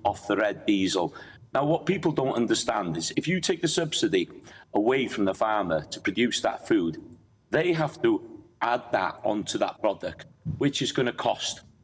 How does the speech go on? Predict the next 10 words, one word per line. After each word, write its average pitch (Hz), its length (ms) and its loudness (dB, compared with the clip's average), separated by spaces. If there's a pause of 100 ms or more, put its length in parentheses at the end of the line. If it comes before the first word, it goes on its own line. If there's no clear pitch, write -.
(240)
the 110 80 0
general 120 300 2
public 92 500 -2
more 104 220 2
money. 101 320 0 (680)
And 151 120 2
what's 170 300 0
really 151 460 4
annoying, 104 560 2 (100)
Neil, 87 200 -2